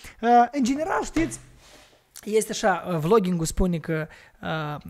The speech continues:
mai important decât, uh, formatul în care voi asta spuneți, mai important decât, uh, ce voi spuneți, uh, cum voi spuneți, este ce voi spuneți. Adică, desigur că în tot contextul ăsta e mega important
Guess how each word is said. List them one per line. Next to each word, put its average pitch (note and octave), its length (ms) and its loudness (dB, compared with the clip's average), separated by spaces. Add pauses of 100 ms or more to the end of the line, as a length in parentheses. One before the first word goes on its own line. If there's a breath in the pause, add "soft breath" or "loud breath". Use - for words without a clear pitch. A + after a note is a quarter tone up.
mai F3+ 180 2
important G3+ 500 2
decât, F3 440 -4
uh, F2 320 -8
formatul F#3 500 -8
în E3+ 60 -12
care E3+ 160 -10
voi E3+ 180 -8
asta E3 180 -12
spuneți, A#3 520 -6 (300 loud breath)
mai F#3 120 -4
important F3 480 -6
decât, E3+ 380 -10
uh, D#3 80 -8 (240)
ce G#3 220 0
voi D#3+ 140 -2
spuneți, G#3+ 580 -2
uh, E3 260 -6
cum A#3 240 -2
voi F3 160 -2
spuneți, A#3 460 -4 (260 loud breath)
este - 240 -4
ce B3 240 6
voi F3 140 4
spuneți. - 500 0 (340 loud breath)
Adică, E3+ 300 -10
desigur C4+ 460 -4
că - 120 -6
în G3+ 160 -2
tot G#3+ 180 -6
contextul F#3+ 560 -10
ăsta B3 240 -10
e F3 240 -8
mega F#3+ 240 -6
important F3+ 680 -10